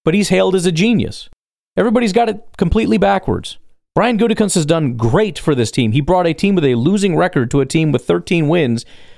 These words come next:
in one year. And it's like, "Oh, Rodgers did that." Rodgers was the quarterback in eighteen!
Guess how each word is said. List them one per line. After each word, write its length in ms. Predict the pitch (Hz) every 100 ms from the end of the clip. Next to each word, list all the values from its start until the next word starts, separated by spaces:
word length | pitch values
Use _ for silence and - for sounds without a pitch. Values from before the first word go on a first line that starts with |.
| - -
in 320 | 147 139 117
one 280 | 123 190 185
year. 440 | 147 208 98 71 - - _ -
And 100 | 143
it's 100 | 135
like, 120 | 143
"Oh, 80 | 135
Rodgers 340 | 117 123 117
did 180 | 98 90
that." 220 | 95 95 - _ _ _ _ _ _ _ _ _ -
Rodgers 340 | 285 349 381
was 140 | 349
the 80 | 339
quarterback 640 | - 262 339 262 - 320 339
in 80 |
eighteen! 920 | 294 330 - 415 440 453 - - -